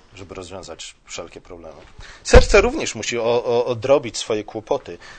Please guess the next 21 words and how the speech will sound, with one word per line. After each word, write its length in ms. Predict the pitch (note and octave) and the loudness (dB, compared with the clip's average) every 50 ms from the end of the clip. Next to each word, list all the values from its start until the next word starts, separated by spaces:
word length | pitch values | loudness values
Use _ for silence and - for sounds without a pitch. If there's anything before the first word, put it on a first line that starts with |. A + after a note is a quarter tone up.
| - - | -12 -8
Wzywam 340 | C3 C3+ D#3+ D#3+ E3+ D#3+ D#3 | -6 -4 2 2 2 2 2
na 80 | D3+ | -2
świadków 520 | C#3+ - - - E3+ D#3+ - - A2+ G2+ - | -2 -2 0 2 2 2 2 -2 -12 -12 -10
wszystkich 500 | - - C#3 - - C3+ - - - - | -8 -8 -8 -8 -8 -10 -10 -12 -18 -18
t-, 80 | - C#3 | -18 -18
tych, 320 | - - - D#3+ D#3 - | -14 -8 -6 -6 -6 -6
którzy 260 | - - - C#3+ C3+ C3 | -8 -14 -12 -10 -10 -8
są 220 | - D3+ C3 B2 | -8 -8 -8 -6
dumni 360 | A#2+ C#3 A#2+ F#2+ F2+ F#2 G2 - - - - - - - | -6 -8 -8 -8 -10 -14 -16 -18 -18 -20 -20 -20 -20 -14
z 100 | - A2+ | -10 -4
dobrej 340 | G#2+ D3 C#3+ - F3+ E3+ D#3 | 0 0 0 0 0 -4 -2
żony 320 | D3 D#3+ D3+ B2+ A2 A2 A2+ | 0 0 0 0 0 -4 -8
i 40 | |
z 60 | - A#2+ | -8 -8
udanych 380 | A#2+ A#2 B2+ B2 B2 B2+ A#2+ | -4 -2 -2 -2 -2 -6 -10
dzieci. 380 | B2 B2+ F#2 - - - - - - _ _ - - - - - | -10 -10 -10 -10 -10 -14 -14 -16 -20 _ _ -20 -20 -20 -14 -10
Czy 120 | - - | -8 -4
nie 100 | D#3+ D3+ | -4 -4
wysoki 360 | C3 C3+ - - D#3+ - E3+ | -4 -2 -2 -2 -2 -2 -2
szczebel 320 | D3+ - - D3+ B2+ C3+ B2 | -6 -4 -4 -4 -2 -4 -4
szczęścia, 640 | - - - - A2+ G#2+ A2 A2 - - D#3+ E3 | -4 -6 -6 -6 -6 -6 -8 -10 -10 -10 -10 -10